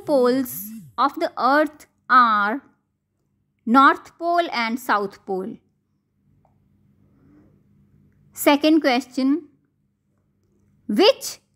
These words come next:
two rivers converge at हरी के पतन?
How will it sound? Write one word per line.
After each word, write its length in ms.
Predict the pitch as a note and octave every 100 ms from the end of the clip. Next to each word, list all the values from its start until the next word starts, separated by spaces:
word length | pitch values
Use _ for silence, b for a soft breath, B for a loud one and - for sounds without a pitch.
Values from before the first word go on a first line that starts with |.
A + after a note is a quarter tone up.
| -
two 160 | F4+ G4+
rivers 800 | F4+ B3 A3+ A#3+ C4+ - - - _ _ _ -
converge 840 | D4+ C#4+ B3 C4 D4 D#4+ D4 - _ -
at 460 | A3+ G#3+ A3 - _ _ _ _ _ _ _ _ _ -
हरी 260 | D4+ E4+ D#4+
के 160 | F4
पतन? 440 | C4 G#3+ G3 F#3